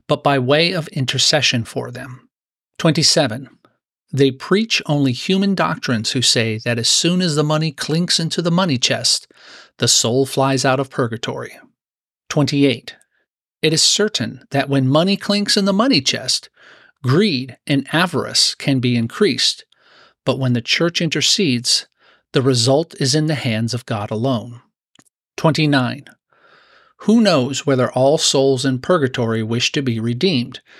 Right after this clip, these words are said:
since we have exceptions in Saint Severinus and Saint Paschal, as related in a legend. For example,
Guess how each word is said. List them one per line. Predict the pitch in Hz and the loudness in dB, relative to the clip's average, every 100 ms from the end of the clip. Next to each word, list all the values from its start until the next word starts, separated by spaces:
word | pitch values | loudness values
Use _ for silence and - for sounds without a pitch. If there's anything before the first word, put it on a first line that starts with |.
| - | -10
since | - 139 - | 0 0 0
we | 131 147 | -2 -2
have | - 117 110 | -2 -2 -2
exceptions | 117 - 208 214 - 127 127 - | -2 2 2 0 -4 -4 -6 -2
in | 139 135 143 | 0 0 -2
Saint | - - 135 - | 0 0 0 -2
Severinus | - 135 117 120 165 180 185 - - _ _ - | 0 0 0 0 2 2 2 0 -2 _ _ -4
and | 165 - | 0 2
Saint | - 127 120 | 2 0 -4
Paschal, | - 185 170 - 123 - _ _ _ - | -2 0 2 0 -4 -14 _ _ _ -4
as | 143 135 | 0 2
related | 160 120 113 113 117 - | 2 2 0 -2 -4 -2
in | 127 | 0
a | 123 | 2
legend. | 165 147 113 127 - _ _ _ _ _ | 2 0 -4 -8 -18 _ _ _ _ _
For | - 131 117 | -2 0 0
example, | - 117 101 113 123 | 0 -4 -4 -4 -6